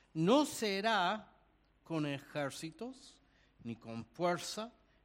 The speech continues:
ni por la autoridad del magistrado o la elocuencia del orador, sino con mi espíritu, ha dicho Jehová de los ejer-,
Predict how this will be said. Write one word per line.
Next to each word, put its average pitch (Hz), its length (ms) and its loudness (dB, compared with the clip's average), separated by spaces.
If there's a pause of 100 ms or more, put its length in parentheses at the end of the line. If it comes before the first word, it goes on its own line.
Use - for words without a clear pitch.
ni 202 220 2
por 196 300 -6
la 156 60 0
autoridad 147 720 -4
del 147 240 -6
magistrado 180 1120 -4 (540)
o 214 280 0
la 185 440 -4
elocuencia 160 1200 0
del 147 200 -4
orador, 170 540 0 (1400)
sino 196 320 0
con 190 240 0
mi 247 140 8
espíritu, 226 880 0 (840)
ha 156 80 -4
dicho 233 400 0
Jehová 180 400 -2
de 175 60 -4
los 156 200 -8
ejer-, 143 240 -6